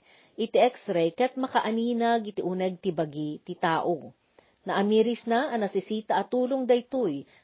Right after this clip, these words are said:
kadagiti doktor nga agopera kadagiti soldado a nadangran. Idi Oktubra mil novecientos catorce,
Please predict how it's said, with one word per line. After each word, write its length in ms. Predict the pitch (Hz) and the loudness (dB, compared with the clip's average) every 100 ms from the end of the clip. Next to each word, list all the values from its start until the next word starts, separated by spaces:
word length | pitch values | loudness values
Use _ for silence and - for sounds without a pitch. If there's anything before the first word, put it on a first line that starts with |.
| _ | _
kadagiti 480 | - 208 190 202 196 | 0 2 2 0 -2
doktor 400 | 180 _ 208 220 | -4 _ -2 0
nga 160 | 233 | 0
agopera 480 | 226 247 240 202 165 | 0 0 2 2 0
kadagiti 400 | 185 165 165 170 | -2 -4 -6 -6
soldado 640 | - 160 156 165 160 180 | -4 -4 -2 -2 -2 -2
a 80 | - | -2
nadangran. 880 | 185 190 196 196 202 190 143 127 127 _ _ _ _ _ _ _ _ _ _ _ _ _ _ _ _ - | -2 -2 -2 0 0 -2 -2 -10 -18 _ _ _ _ _ _ _ _ _ _ _ _ _ _ _ _ -4
Idi 240 | 226 262 | 4 6
Oktubra 720 | - - - 311 294 311 302 | 6 0 -4 -2 2 4 4
mil 400 | 285 262 285 277 | 4 2 4 2
novecientos 960 | 233 233 196 208 - - 277 285 262 - | 2 2 2 -2 -4 -6 -4 -4 -6 -4
catorce, 800 | 233 233 240 220 - - 127 | -6 -2 -2 -2 -6 -10 -10